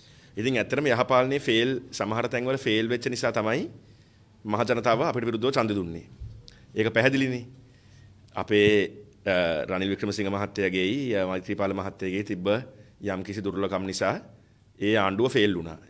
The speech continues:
ඉතින් ඒක ඉතින් හැමෝම දන්න කාරණයක්. ඉතින් දැන් අපි ෆේල් වෙච්ච එක නෙමෙයි, අපි කතා කරන්නේ ඔවුන් ෆේල් වෙන හැටි ගැන.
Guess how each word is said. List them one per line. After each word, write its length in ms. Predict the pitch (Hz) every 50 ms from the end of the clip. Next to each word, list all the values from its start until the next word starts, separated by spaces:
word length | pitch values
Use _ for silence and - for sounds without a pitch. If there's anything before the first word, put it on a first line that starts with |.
| - -
ඉතින් 200 | 90 95 98 98
ඒක 180 | 92 92 90
ඉතින් 160 | 98 104 135
හැමෝම 260 | 135 120 107 117 135 139
දන්න 220 | 123 113 110 104
කාරණයක්. 380 | 92 90 82 76 78 73 69 - - - - _ _ - _ _ - _ _ _ _ -
ඉතින් 220 | 101 113 123 107
දැන් 240 | 98 98 120 151 131
අපි 420 | - - 139 139 143 147 139 139 143
ෆේල් 300 | - - 135 123 127 131
වෙච්ච 240 | 127 127 120 123 135
එක 60 | 107
නෙමෙයි, 240 | 110 104 113 147 165
අපි 140 | 139 - 127
කතා 240 | 131 123 135 131 127
කරන්නේ 240 | 135 143 170 190 175
ඔවුන් 380 | 143 151 170 190 196 175 - - - - - - - -
ෆේල් 260 | - - 135 120 110
වෙන 140 | 101 95 92
හැටි 200 | 87 87 73 78
ගැන. 180 | 76 71 76